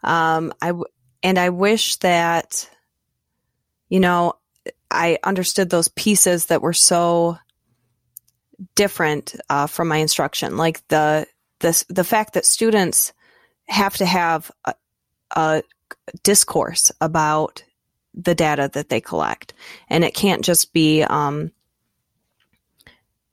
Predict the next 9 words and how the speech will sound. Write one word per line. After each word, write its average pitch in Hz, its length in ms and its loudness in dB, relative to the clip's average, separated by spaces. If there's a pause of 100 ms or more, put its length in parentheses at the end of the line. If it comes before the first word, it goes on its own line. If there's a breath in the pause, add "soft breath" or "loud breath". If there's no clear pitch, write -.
(520)
it 185 120 2
can't 190 260 0
just - 200 -2
be 170 160 2
asking 165 540 -2
them, 160 640 -2
you - 140 -2
know, 156 360 0 (1300)
"What's, 185 360 0